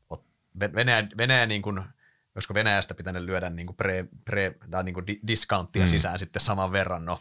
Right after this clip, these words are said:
Speaker 1: tätä voi debatoida,
Speaker 2: Mm.
Speaker 1: mut sitä vaan jossain vaiheessa tilannehan oli, että renkaat niin kun, et sitähän ei hinnoittelussa lyöty sisään silloin sinne, mut
Speaker 2: Ei,
Speaker 1: niin kun sanoit, niin
Speaker 2: ei.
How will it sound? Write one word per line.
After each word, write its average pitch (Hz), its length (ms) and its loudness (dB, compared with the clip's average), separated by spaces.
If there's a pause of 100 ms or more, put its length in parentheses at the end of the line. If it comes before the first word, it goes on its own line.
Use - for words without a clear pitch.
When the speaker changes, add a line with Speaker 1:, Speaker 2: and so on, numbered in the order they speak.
Speaker 1:
tätä 78 220 -10
voi 87 120 -4
debatoida, 87 380 0
Speaker 2:
Mm. 87 60 4
Speaker 1:
mut 82 100 4
sitä 113 260 4
vaan 110 160 6
jossain 110 240 4
vaiheessa 98 140 0
tilannehan 104 340 0
oli, 95 140 0
että 92 120 -4
renkaat 90 320 -2
niin 90 160 -8
kun, 87 200 -6 (640)
et - 120 -12
sitähän 87 440 -2
ei 85 100 -2
hinnoittelussa 90 520 -4
lyöty 90 200 -2
sisään 76 380 -6
silloin 69 260 -8
sinne, 85 120 -4
mut 90 60 0
Speaker 2:
Ei, - 40 -4
Speaker 1:
niin 98 80 -2
kun 98 80 0
sanoit, 104 340 0
niin 90 140 -2
Speaker 2:
ei. 69 60 -4